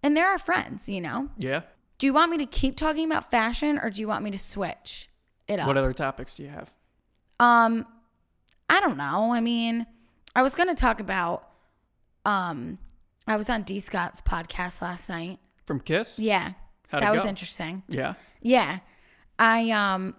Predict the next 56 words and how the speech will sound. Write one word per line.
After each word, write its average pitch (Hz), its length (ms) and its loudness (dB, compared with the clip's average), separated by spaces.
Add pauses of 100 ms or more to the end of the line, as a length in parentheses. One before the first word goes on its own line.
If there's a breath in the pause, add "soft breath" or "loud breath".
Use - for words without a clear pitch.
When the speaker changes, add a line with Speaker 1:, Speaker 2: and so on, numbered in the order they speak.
Speaker 1:
he 233 180 2
asked 233 200 0
me 247 100 -2
to 233 60 -2
come 208 200 0
on. 170 160 -4
D 220 180 -4
Scott 220 400 2
is 196 140 -2
a 202 40 -6
guy, 180 360 2
he's 208 400 -4
been 185 180 0
on 175 300 -4
Kiss 190 260 -6
F 190 160 -6
M 175 180 -2
for 180 160 -8
years. 185 440 -4
He 180 80 -6
works 170 240 -8
for 190 100 -2
iHeartRadio, 175 960 -2
and 170 120 -8 (340 soft breath)
he 277 180 2
texted 214 340 0
me 190 120 -4
and 190 80 -6
said, 185 120 -8
"Hey, 262 140 0
do 190 80 -4
you 185 60 -4
wanna 175 160 -6
come 190 180 -6
on 165 100 -6
my 180 100 -4
podcast?" 170 680 -4
It's - 100 -16
called - 180 0
Inside 202 460 0
the 196 60 -4
Mind 180 320 -2
of 170 100 -14
D 196 160 -6
Scott. 151 640 -6
Speaker 2:
Oh. 165 240 -4 (640)
Speaker 1:
And, 202 380 -2
uh, 185 240 0 (500 soft breath)
I'm 320 140 4
like, 330 180 2
"Yeah, 494 160 2
sure." 285 320 0
Set 202 260 2
it 196 140 2
up, 190 240 6
Zoom. 185 480 -4